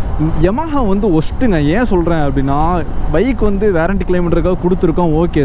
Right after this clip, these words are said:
So வந்து சர்வீஸ் பண்ணும் போது வந்து காசு வாங்குறாங்கல்ல. So சர்வீஸ் பண்ணி காசு வாங்கி ஒர்க் பண்ணா மட்டும் வந்து கரெக்டா வண்டி பர்ஃபெக்டா கொடுக்குறாங்க. So for example சொல்லணும்னா, ஆ, வண்டியை கரெக்டா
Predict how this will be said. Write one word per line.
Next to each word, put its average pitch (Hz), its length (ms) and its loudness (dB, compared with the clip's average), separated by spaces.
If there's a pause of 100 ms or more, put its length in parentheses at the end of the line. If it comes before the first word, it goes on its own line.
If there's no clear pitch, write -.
So 143 80 2 (120)
வந்து 170 220 0 (460)
சர்வீஸ் 214 400 0
பண்ணும் 175 300 0
போது 190 220 2
வந்து 170 180 0 (240)
காசு 170 320 0
வாங்குறாங்கல்ல. 135 520 0 (440)
So 156 80 4 (100)
சர்வீஸ் 214 300 0
பண்ணி 208 220 0
காசு 208 280 0
வாங்கி 214 260 0
ஒர்க் 196 220 0
பண்ணா 180 160 0 (100)
மட்டும் 185 240 0
வந்து 196 140 0 (120)
கரெக்டா 160 340 0
வண்டி 170 240 0
பர்ஃபெக்டா 180 420 0
கொடுக்குறாங்க. 147 480 0
So 151 60 0 (100)
for 151 140 2
example 175 380 0
சொல்லணும்னா, 160 300 0 (1400)
ஆ, - 20 2 (400)
வண்டியை 175 360 2
கரெக்டா 170 380 -2